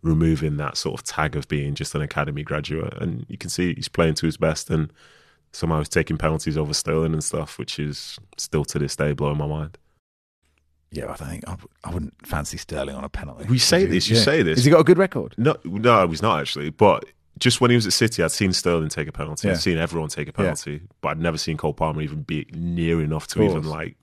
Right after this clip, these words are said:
Speaker 1: ask, "Can I take a penalty?"
Speaker 2: Yeah.
Speaker 1: But instead, he's saying to Raheem, "Yo, little boy, just wait there. I'm gonna take this."
Speaker 2: Yeah.
Speaker 1: And that's what really, that's, that's the thing that's confusing me, 'cause that's his senior pro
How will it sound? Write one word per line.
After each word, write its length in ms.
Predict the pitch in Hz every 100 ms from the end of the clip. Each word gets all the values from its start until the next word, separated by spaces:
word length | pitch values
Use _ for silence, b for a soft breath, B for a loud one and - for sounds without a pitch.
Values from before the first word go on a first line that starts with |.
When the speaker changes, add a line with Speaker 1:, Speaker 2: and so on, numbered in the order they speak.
| _ 78
Speaker 1:
ask, 340 | 76 - -
"Can 160 | - 80
I 80 | 76
take 240 | 82 76
a 40 |
penalty?" 380 | - 78 76 82
Speaker 2:
Yeah. 80 | 80 b b b _
Speaker 1:
But 140 | 90
instead, 420 | 85 - 87 80
he's 140 | 78 -
saying 320 | - 78 78
to 200 | - 78
Raheem, 320 | 80 78 80
"Yo, 160 | 85 78
little 180 | 80 80
boy, 220 | 80 73
just 320 | - - -
wait 160 | 82 62
there. 180 | 71 67
I'm 120 | 78 78
gonna 140 | 78
take 200 | - 80
this." 300 | 64 101 - _ 101
Speaker 2:
Yeah. 220 | 95 85
Speaker 1:
And 80 | -
that's 220 | 113 101
what 120 | 107 87
really, 240 | 95 95
that's, 260 | 92 101 - -
that's 220 | 98 -
the 60 | -
thing 100 | 92
that's 120 | 78
confusing 460 | 85 - 87 82
me, 100 | 87
'cause 160 | 82 90
that's 180 | 85 -
his 120 | 104
senior 380 | - 98 90 82
pro 400 | - 95 50